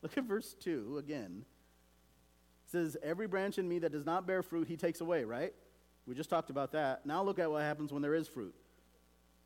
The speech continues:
"Every branch that does bear fruit, he prunes, so that it may bear more fruit."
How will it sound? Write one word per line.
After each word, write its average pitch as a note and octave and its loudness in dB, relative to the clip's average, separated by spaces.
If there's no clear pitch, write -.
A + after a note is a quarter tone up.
"Every E3+ 4
branch F3 2
that D3+ 2
does F#3 4
bear G3+ 4
fruit, G#3 0
he - -4
prunes, A3+ -2
so F#3+ 4
that E3 4
it D3+ -2
may F3+ 2
bear B2+ -2
more D3 -2
fruit." - -14